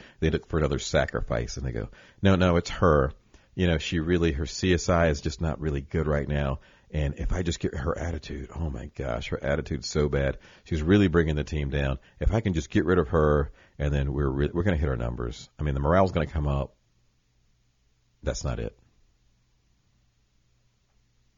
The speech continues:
Number one, who's leading your team? If there's other individuals that have so much control over your team that they can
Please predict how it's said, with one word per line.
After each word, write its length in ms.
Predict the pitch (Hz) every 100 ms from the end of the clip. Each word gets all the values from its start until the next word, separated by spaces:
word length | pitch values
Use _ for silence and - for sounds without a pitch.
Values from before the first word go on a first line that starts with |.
| -
Number 180 | 104 95
one, 120 | 85
who's 180 | 82 76
leading 260 | 76 69
your 100 | 65
team? 460 | 62 - 71 60 62 - _ -
If 100 | 78
there's 200 | 78 - -
other 260 | 101 104
individuals 600 | 87 76 69 71 69 65
that 120 | 60
have 200 | 71 67
so 120 | - 76
much 180 | 73
control 420 | - 64 - 67 67
over 100 | 67
your 160 | 62
team 340 | - - 71 62
that 100 | 64
they 100 | 64
can 260 | 65 62